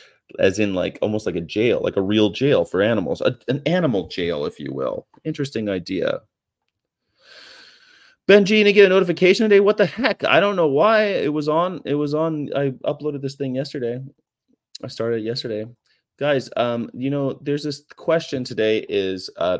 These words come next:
Billie Eilish and three new studies look at vegan labels. Do they do more harm than good?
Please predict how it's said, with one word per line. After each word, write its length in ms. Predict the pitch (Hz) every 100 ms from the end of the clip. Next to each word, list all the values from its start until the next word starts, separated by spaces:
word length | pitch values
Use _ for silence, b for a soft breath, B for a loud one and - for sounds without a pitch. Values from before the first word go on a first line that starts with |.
| -
Billie 220 | 143 175 -
Eilish 320 | 104 113 -
and 100 | 101
three 360 | - 101 120 123
new 200 | 117 117
studies 440 | - 110 110 95
look 200 | 104 104
at 140 | -
vegan 440 | 90 92 110 117 104
labels. 360 | 104 107 92
Do 120 | - 90
they 100 | 90
do 200 | 104 107
more 200 | 101 90
harm 480 | - 92 98 101 -
than 400 | 92 92 85 85 _
good? 360 | 110 95 82